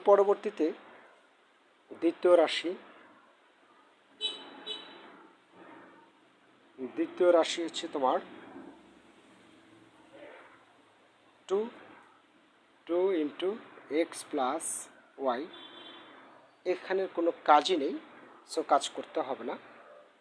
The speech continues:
তৃতীয় রাশি, তৃতীয় রাশির সমান, আচ্ছা, এখানে সমান সমান, সমান চিহ্ন দিলেও হবে, না, এ-, এটা দিলেও হবে,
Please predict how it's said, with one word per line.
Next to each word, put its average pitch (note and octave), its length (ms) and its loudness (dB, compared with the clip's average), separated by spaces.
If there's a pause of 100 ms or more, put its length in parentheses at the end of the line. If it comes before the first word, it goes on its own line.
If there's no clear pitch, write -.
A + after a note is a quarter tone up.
(1080)
তৃতীয় F3+ 380 4 (120)
রাশি, - 300 -2 (3000)
তৃতীয় D#3+ 380 0
রাশির F3+ 320 -4 (120)
সমান, C3+ 260 -6 (1700)
আচ্ছা, - 140 -16 (100)
এখানে D#3+ 260 -4
সমান D#3 260 -2
সমান, F3 180 2 (720)
সমান D#3+ 240 0
চিহ্ন F3 160 -4 (100)
দিলেও F3+ 200 -2
হবে, A3+ 180 -4
না, F#3 60 -4 (220)
এ-, D3 220 0
এটা D#3+ 220 0
দিলেও D3 240 0
হবে, C3+ 160 -6